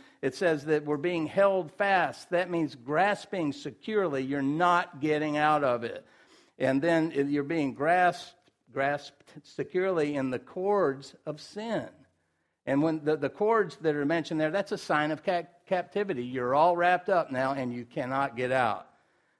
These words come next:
The idol worship of self captures, and it grasps us securely and ties us into captivity. So then the question becomes, when will it end?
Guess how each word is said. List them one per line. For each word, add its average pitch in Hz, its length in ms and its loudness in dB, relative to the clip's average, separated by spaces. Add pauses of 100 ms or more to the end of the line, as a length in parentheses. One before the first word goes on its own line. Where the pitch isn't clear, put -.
The 123 120 0
idol 170 260 6
worship 170 380 0
of 127 160 -8
self 156 420 2 (160)
captures, 160 640 -4
and 123 160 -6
it 123 140 -12
grasps 151 640 -2
us 131 320 -4
securely 151 640 -2
and 117 160 -10
ties 165 360 0
us 127 200 -6
into 123 160 -8
captivity. 127 760 -6 (300)
So 143 120 -2
then 175 240 2
the 196 80 -2
question 160 460 -2
becomes, 131 480 -2 (300)
when 151 420 0 (180)
will 131 220 0
it 127 120 -2
end? 110 380 -4